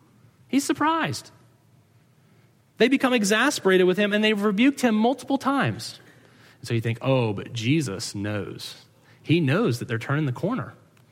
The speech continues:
He knows that they're now ready to go out and proclaim his grace. Listen to what they're gonna do in the future. They're gonna continue to not understand, chapter eight.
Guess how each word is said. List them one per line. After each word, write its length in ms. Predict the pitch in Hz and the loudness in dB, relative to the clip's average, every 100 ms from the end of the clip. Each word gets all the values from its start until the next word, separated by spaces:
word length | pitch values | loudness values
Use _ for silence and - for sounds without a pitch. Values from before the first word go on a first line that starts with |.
| - | -6
He 120 | 233 | 0
knows 280 | 233 285 190 | 2 2 0
that 100 | 170 | 0
they're 180 | 175 247 | 2 2
now 240 | 233 240 | 2 2
ready 300 | 190 214 240 | 0 0 0
to 40 | 151 | 0
go 280 | 175 208 | 0 0
out 260 | 196 214 214 - - | 2 0 -4 -14 -8
and 100 | 123 | -6
proclaim 340 | 131 123 170 196 | -4 0 2 2
his 120 | 180 | 2
grace. 320 | 190 151 - | 2 2 2
Listen 200 | 302 294 | 0 2
to 60 | 269 | 2
what 180 | 226 190 | 2 0
they're 100 | 190 | 2
gonna 180 | 185 | 2
do 320 | 175 170 160 160 - - | 4 6 4 0 -8 -2
in 120 | 160 | 0
the 60 | 156 | 2
future. 360 | 175 175 120 | 2 2 2
They're 100 | 123 | 0
gonna 180 | 131 139 | 2 0
continue 440 | 123 147 220 233 240 | 0 0 2 0 2
to 80 | |
not 220 | 202 156 175 | 2 2 2
understand, 480 | 214 - 120 131 | -2 -2 0 2
chapter 300 | 139 131 - | 2 0 0
eight. 280 | 143 117 151 | 2 2 2